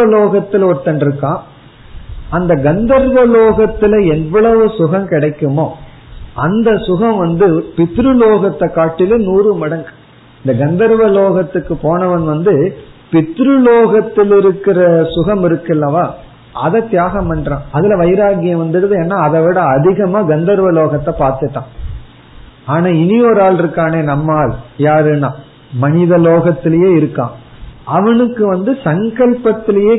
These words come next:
கந்தர்வ லோகத்திலேயும் அவனுக்கு பற்று இல்லை என்றால், கந்தர்வ லோகமே அவனுக்கு வந்தாலும் அவனுக்கு வைராகியம் இருக்குன்னா,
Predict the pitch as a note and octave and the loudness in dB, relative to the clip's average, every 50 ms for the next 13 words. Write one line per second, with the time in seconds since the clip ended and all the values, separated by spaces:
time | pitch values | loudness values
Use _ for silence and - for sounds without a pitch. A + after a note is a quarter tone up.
0 | F#3 C#3+ D3 D3+ F3+ G3+ G#3+ A#3 B3 A#3+ B3 A#3 A#3 A#3+ A3+ A3 G#3+ G#3+ G#3 G#3 | 0 0 0 0 0 0 2 2 2 2 2 2 2 2 4 4 4 4 4 2
1 | F#3 G3+ G3 - - G#3 G3 G3 F#3+ G3 G#3 B3 C4 - - E3+ E3+ F3 F3 E3+ | 2 0 -2 -2 -2 -2 0 0 0 0 0 0 -2 -2 -4 -4 -2 -2 -2 -2
2 | E3+ F#3+ F3 - D#3 C#3+ - - - F3+ F3+ - - C#3+ D3+ D3+ D3+ D#3+ F3 F3 | -4 -6 -4 -2 -2 -4 -4 -4 -4 -2 -2 0 2 2 4 4 4 2 2 0
3 | D3+ D3 C3+ B2+ A#2 A#2+ A#2+ C3 C3+ B2 A2+ A#2 - - - - - - - - | -2 -4 -4 -4 -2 -2 0 0 0 -2 -2 -6 -10 -12 -14 -14 -16 -18 -20 -20
4 | - - - - - C#3 C#3+ D#3 E3 F3+ F#3 F#3+ F#3+ F#3+ G3 G3 F#3 F#3 F#3 F3+ | -20 -20 -14 -8 -6 -2 -2 -2 0 0 2 2 2 2 4 4 4 4 4 2
5 | F3 F#3 F3+ F3+ G#3+ B3+ B3 G#3+ G3+ G3 F#3 F3+ - - F3+ D#3+ D#3 D#3+ E3 E3 | 2 0 0 0 0 0 0 0 0 0 -2 -2 -2 -2 -2 -2 -2 -2 0 0
6 | E3+ F3 F3 F3+ A3 C4 D4 - - - - E3+ F3 F3+ F3+ D3+ E3 D#3 C#3 D3+ | 0 2 2 2 0 0 -2 -2 -6 -8 -6 -4 -2 -2 -2 -2 0 0 2 2
7 | F3+ G3+ G3 F#3+ F#3+ E3 D#3 F3 E3+ D#3 D3+ D3 D3 C#3+ - D#3 C#3+ C#3+ C#3+ C3+ | 2 2 2 2 0 0 0 -2 0 0 0 -2 -2 -2 -2 -2 -2 0 0 -2
8 | C3 | -2